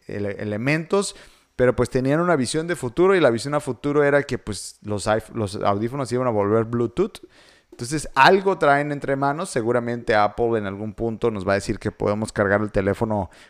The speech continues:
no sé, acercándolo al sol o qué sé yo, ¿no? Pues ahí lo tienen. Este, interesante, ¿eh? Porque creo que es,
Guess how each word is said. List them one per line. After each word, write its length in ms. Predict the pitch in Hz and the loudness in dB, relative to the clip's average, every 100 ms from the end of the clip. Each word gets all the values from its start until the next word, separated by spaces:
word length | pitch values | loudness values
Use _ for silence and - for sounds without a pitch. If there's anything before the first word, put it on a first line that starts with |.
| - | -10
no 120 | 117 | -6
sé, 240 | 120 127 120 | -2 -2 0
acercándolo 640 | 113 113 101 117 131 120 | -2 -2 -2 0 2 0
al 100 | 107 | 0
sol 460 | - 123 113 123 113 | -2 2 4 4 0
o 240 | 101 101 | -2 -6
qué 80 | - | -8
sé 160 | - 120 | -4 -2
yo, 200 | 110 101 | -2 -2
¿no? 160 | 123 - - - _ | -6 -14 -20 -20 _
Pues 120 | - | -2
ahí 100 | 117 | 0
lo 140 | 135 117 | 0 0
tienen. 480 | 123 110 110 110 110 | 2 2 0 -8 -10
Este, 920 | 120 98 - - 107 104 101 101 104 | -10 -10 -10 -4 0 0 0 -2 -2
interesante, 640 | 107 117 135 123 214 226 233 | -4 2 2 4 2 2 0
¿eh? 40 | |
Porque 240 | 208 - | 0 -4
creo 200 | 123 175 | -2 -2
que 160 | 170 151 | 2 0
es, 320 | 151 - - | 0 -6 -14